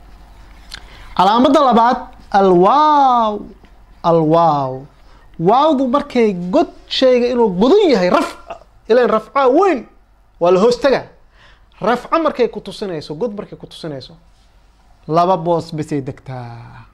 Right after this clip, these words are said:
Booska koobaad ay degaysa waxaa la dhahaa jamcul mudhakkari saalim. Waa jamci saddexaad aan baranayno.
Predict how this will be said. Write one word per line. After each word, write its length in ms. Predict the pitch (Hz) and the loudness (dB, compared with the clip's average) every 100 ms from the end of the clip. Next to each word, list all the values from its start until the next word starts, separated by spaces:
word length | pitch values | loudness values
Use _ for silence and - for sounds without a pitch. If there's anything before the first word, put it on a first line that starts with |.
| - - _ _ - _ _ _ - | -20 -20 _ _ -20 _ _ _ -4
Booska 300 | 202 233 220 | -2 -2 -4
koobaad 500 | - 202 202 226 226 | -2 0 2 0 -2
ay 120 | 190 | -6
degaysa 380 | 175 220 208 202 | -2 0 0 -2
waxaa 200 | 175 180 | -2 -2
la 100 | 180 | -2
dhahaa 400 | 165 156 190 240 - _ _ _ _ 156 | -6 -4 -4 -4 -12 _ _ _ _ -12
jamcul 580 | 139 190 226 208 190 175 | -2 0 -2 -4 -6 -4
mudhakkari 560 | 151 147 165 - 226 | -8 -8 -10 -8 -8
saalim. 440 | 233 277 240 190 208 | -6 -2 -2 -4 -6
Waa 140 | 196 | -4
jamci 280 | 202 247 190 | -2 -4 -6
saddexaad 400 | 185 160 175 208 | -8 -4 -4 -6
aan 140 | 226 220 | -8 -6
baranayno. 400 | 269 254 185 | -6 -6 -10